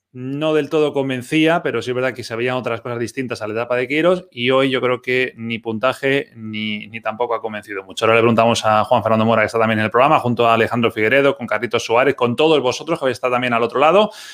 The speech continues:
Y el otro partido, el primero del día en la Copa América,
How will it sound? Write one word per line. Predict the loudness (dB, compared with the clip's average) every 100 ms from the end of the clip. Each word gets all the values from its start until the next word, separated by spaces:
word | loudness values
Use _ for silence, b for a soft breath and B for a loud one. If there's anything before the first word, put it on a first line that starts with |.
| B
Y | 0 2 2 0
el | -2
otro | 0
partido, | 0 2 2
el | 2
primero | 2 0 2 2 2
del | 0
día | 0 -2 -2
en | -2
la | 0 0 -2
Copa | -4 -2
América, | -2 -2 -2 -2 -2